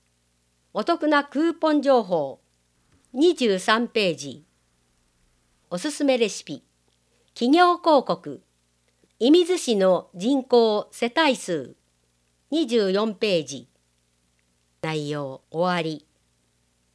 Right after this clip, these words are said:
本誌に掲載したイベントなどは、新型コロナウイルスの影響により、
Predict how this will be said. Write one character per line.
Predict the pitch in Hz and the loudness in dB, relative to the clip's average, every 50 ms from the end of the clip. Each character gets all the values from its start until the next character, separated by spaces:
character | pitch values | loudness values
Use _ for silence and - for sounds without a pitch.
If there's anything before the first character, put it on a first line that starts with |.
| _ _ - - _ _ _ _ _ _ _ _ _ _ _ _ _ | _ _ -20 -20 _ _ _ _ _ _ _ _ _ _ _ _ _
本 | _ - 359 381 370 330 | _ 0 2 4 4 2
誌 | - 285 262 | 2 0 0
に | 240 226 - | 0 0 0
掲 | - 277 294 311 | 2 2 2 2
載 | - 285 277 277 269 | 2 0 0 0 0
し | - - | -2 -2
た | - 254 | 0 0
イ | 233 214 | 2 4
ベ | 190 254 254 | 4 4 4
ン | 247 247 | 2 0
ト | 240 220 | -2 -4
な | 226 220 208 | -4 -4 -2
ど | 175 175 160 | -2 -2 0
は、 | 160 160 156 160 - _ _ _ _ _ _ _ | 0 -2 -2 -2 -6 _ _ _ _ _ _ _
新 | - - 311 349 349 339 | -6 -2 0 2 2 2
型 | 330 330 330 320 302 | 2 0 0 -2 -2
コ | 302 294 294 | 0 0 0
ロ | 311 302 | 2 2
ナ | 302 302 | 0 0
ウ | 294 302 | 0 0
イ | 285 | -2
ル | 226 226 | -2 -4
ス | - 214 | -4 -2
の | 202 190 190 | 0 0 0
影 | 190 214 240 247 240 | 2 2 2 2 2
響 | 240 240 233 233 226 | 0 -2 -2 0 0
に | 220 220 214 208 | -2 -2 -4 -2
よ | 202 196 | -2 -2
り、 | 180 156 139 | -2 -4 -6